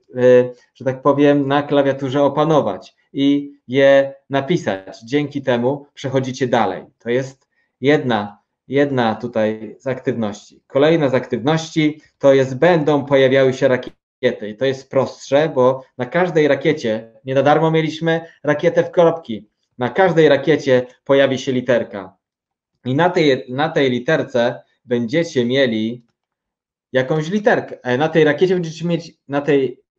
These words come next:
rakiecie będziecie mieć jakąś literkę. Jak klikniecie, to ta rakieta, uff, okaże się, że jest fajerwerkiem i zrobicie fajerwerki. Ale jest rzecz, która najbardziej mi się podoba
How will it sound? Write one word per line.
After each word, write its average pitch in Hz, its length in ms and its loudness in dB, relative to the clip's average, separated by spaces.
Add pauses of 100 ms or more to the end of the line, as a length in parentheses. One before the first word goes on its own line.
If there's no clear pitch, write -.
(220)
rakiecie 190 380 2
będziecie 156 320 -4
mieć 147 140 -4
jakąś 135 260 -2
literkę. 147 600 -2 (240)
Jak 127 220 0
klikniecie, 180 440 0
to 131 100 -4
ta 127 160 0
rakieta, 117 600 -4 (160)
uff, - 240 -10 (120)
okaże 135 440 2
się, 123 180 -6
że 117 160 -2
jest 110 300 -6
fajerwerkiem 123 720 2 (260)
i 117 40 -16
zrobicie 135 340 -6
fajerwerki. 127 760 -2
Ale 107 280 -2
jest 98 180 -4
rzecz, 101 460 -6 (280)
która 104 280 -4
najbardziej 101 540 -2
mi 101 120 -4
się 101 140 -10
podoba 104 540 0